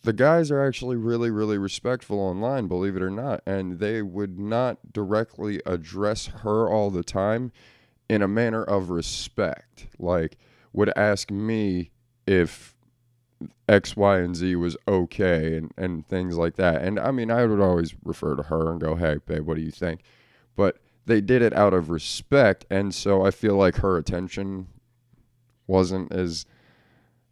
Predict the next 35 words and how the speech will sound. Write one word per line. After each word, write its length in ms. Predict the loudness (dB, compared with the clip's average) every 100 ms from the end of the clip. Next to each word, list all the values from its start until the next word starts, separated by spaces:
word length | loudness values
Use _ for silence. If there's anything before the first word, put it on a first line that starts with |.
| _ _ _ -12
greatly 720 | 2 6 6 6 2 4 0
being 500 | -2 -2 0 -2 -2
met, 240 | -2 -2 -4 _
or 200 | -2 0
her 140 | -2
needs 380 | 0 0 0 -2
for 160 | -2 -2
attention 460 | 0 -4 -4 -2
weren't 200 | 0 0
as 180 | 0 -6
greatly 400 | 0 2 2 -2
being 360 | -4 -4 -4 -6
met 260 | -6 -6 _ _ _ _ _ _ _
when 440 | -4 -2 -2 -6 -4
they 240 | 2 2 2
started 420 | 0 0 0 2
being 260 | 0 0 -2
polite 460 | -2 2 0 0
and 300 | -6 -8 -4
referring 440 | -4 0 0 0 -2
to 120 | -6
me 240 | -4 -4
instead 320 | -6 -6 -4
of 80 | -2
her. 260 | 0 0 -4 _ _ _ _
So 680 | -12 0 2 4 2 2 0 -6 _ _
I 40 | -10
think 300 | -4 -4 0
that 220 | -2 0
played 240 | -2 -2
a 40 | -2
big 240 | -4 -6
part 300 | 0 2 2
of 120 | 0
it. 140 | -4